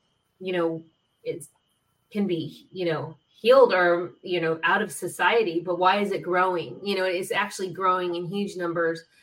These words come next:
Um, and, and then the people left behind fall right into, they're left behind and their, their life has changed forever and their whole family. So, um,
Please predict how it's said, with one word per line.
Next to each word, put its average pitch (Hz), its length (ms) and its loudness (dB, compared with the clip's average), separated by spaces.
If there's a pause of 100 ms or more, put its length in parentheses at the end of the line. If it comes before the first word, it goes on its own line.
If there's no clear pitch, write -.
(360)
Um, 165 480 -2 (440)
and, 170 420 -4 (240)
and 196 220 -2
then 214 180 8
the 202 100 2
people 233 300 -4
left 208 240 0
behind 190 680 0
fall 180 360 2
right 185 220 4
into, 185 420 -6 (300)
they're 262 160 6
left 220 220 6
behind 180 440 -2
and 175 220 -4
their, 214 440 -2 (840)
their 269 180 4
life 262 300 2
has 269 200 -2
changed 180 360 -6
forever 214 720 -4
and 190 100 -12
their 196 100 -6
whole 240 300 6
family. 196 600 -4
So, 185 640 0 (680)
um, 180 540 -4